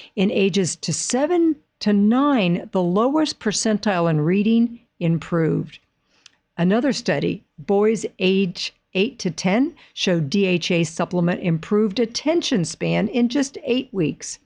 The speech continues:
Unfun-, unfortunately, like D H A, it's almost always lacking in our diet. So if you want smart kids who can read and spell and have good attention span,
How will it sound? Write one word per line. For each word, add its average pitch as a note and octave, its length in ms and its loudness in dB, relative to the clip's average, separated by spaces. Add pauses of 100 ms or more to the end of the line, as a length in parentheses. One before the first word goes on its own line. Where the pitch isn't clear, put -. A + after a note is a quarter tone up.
(420)
Unfun-, A#3 480 0 (120)
unfortunately, F3+ 1120 -2 (720)
like E3 340 -2
D G#3+ 220 2
H G3 260 0
A, D#3+ 420 0 (220)
it's - 100 -6
almost E3+ 440 -2
always F#3 420 2 (140)
lacking D#3 540 0
in E3 280 0
our D#3 220 -2
diet. D3 520 -4 (320)
So F#3 200 0
if D#3+ 160 -4
you C#4+ 80 4
want C4 240 0
smart A3+ 400 0
kids C#4+ 340 0
who G3 160 -2
can E3 240 0
read C#4+ 380 2
and E3+ 200 -2
spell A#3 520 0
and F3+ 100 2
have D#3 240 0
good D#4 160 2
attention G#3+ 500 2
span, E3 440 0